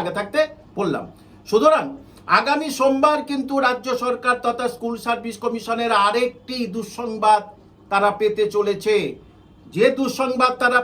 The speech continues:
পেয়েছে, টেন্টেডরা বুঝতে পারবে না, তাদের আলাদা করতে হবে, এটা মারাত্মক দুঃসংবাদ এবং আপনাদের খুশির খবর।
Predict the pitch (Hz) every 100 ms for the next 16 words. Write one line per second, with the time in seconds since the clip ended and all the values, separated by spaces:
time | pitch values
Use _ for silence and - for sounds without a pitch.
0 | 247 247 254 262 254 277 285 - - _
1 | _ - - - 226 262 - 262 254 247
2 | 220 233 - 254 254 247 254 254 247 226
3 | 247 202 208 233 247 254 254 247 254 254
4 | 247 269 330 320 - 311 233 294 - 285
5 | 262 262 269 269 - - 208 277 294 277
6 | 277 277 269 269 254 262 240 277 - 226
7 | 233 262